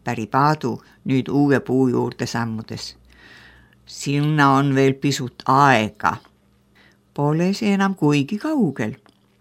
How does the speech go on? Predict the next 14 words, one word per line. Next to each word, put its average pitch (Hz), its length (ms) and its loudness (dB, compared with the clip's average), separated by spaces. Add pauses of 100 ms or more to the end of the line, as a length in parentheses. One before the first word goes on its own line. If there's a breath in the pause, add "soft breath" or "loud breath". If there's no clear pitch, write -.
(300)
"Küllap 156 540 0
lähen 131 380 2
Illinoisi." 143 1120 0 (1300 soft breath)
"On 156 200 4
sul 135 220 -4
seal 123 280 -4
tuttavaid?" 123 720 -4 (520)
"On. 143 440 0 (680 soft breath)
Olin 139 380 4
suvel 147 720 2
ka 127 160 2
seal." 113 440 -2 (840)
"Soomlaste 160 680 -2
juures?" 110 560 -10